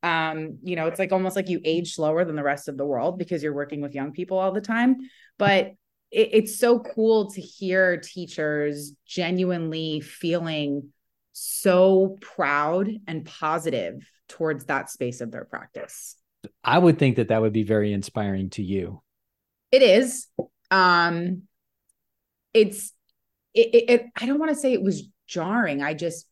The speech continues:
Speaker 1: I wasn't anticipating so many teachers for that to be the,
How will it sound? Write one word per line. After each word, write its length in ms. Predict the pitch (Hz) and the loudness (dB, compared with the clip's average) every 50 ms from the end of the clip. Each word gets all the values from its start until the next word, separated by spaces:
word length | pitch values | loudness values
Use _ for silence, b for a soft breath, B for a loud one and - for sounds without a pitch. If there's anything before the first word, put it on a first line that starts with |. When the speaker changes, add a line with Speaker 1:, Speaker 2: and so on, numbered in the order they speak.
| _ _ | _ _
Speaker 1:
I 140 | - 165 180 | -8 -4 -4
wasn't 480 | 180 175 175 185 190 196 208 254 233 - | -4 -2 -2 -2 -2 0 0 0 -2 -2
anticipating 800 | 190 185 180 - 196 214 208 - - - 175 156 139 139 143 | -2 -6 -6 -4 -6 -4 -4 -4 -6 -4 -2 -4 -2 -4 -4
so 180 | 139 - 180 156 | -8 -8 -8 -8
many 240 | 156 160 165 170 160 | -6 -6 -6 -8 -10
teachers 640 | 160 - - 180 190 - 170 139 139 139 139 - _ - | -10 -10 -8 -8 -6 -4 -4 -6 -6 -6 -10 -14 _ -4
for 80 | 175 | -2
that 300 | 156 - 170 160 - - | 0 2 4 2 2 2
to 100 | - 202 | -2 -4
be 340 | 175 143 147 170 185 202 196 | -4 -4 -4 -2 0 2 2
the, 340 | 175 - 165 156 151 147 - | 2 2 2 2 2 0 -4